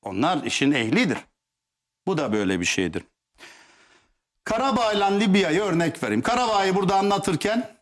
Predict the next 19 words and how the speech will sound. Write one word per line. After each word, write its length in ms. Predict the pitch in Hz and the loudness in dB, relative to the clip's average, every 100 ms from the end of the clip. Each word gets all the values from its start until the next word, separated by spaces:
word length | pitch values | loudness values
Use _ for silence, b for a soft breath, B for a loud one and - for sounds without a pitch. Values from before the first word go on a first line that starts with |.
| - | -10
en 280 | 240 262 196 | -6 -2 -2
güzel 380 | 180 180 185 170 | -2 -2 -2 -2
bir 60 | |
örnek 460 | 170 170 165 185 160 | -4 -4 -4 -2 -2
olarak 380 | 170 160 156 131 | -2 0 0 2
canlı 340 | 156 170 185 | 2 2 2
yaşadık, 480 | 180 160 175 170 220 | 2 0 0 -2 -2
hepsini 380 | 190 - - 127 | -2 0 2 2
anlattık. 680 | 143 180 175 - - 170 - | 4 2 0 0 -4 -4 -2
Herkes 480 | 277 - - 240 | 0 0 0 0
saldırdı, 540 | - 226 220 202 214 208 | 0 2 2 2 2 0
öyle 200 | 214 214 | 0 0
bir 60 | 202 | 2
şey 200 | 220 214 | 2 2
mi 100 | 220 | 0
olur 260 | 220 220 | 0 2
bize? 420 | 214 208 220 180 - - | 4 4 2 -2 -4 -2
Ne 60 | |
oldu? 500 | 123 170 170 139 175 | 0 0 0 0 -2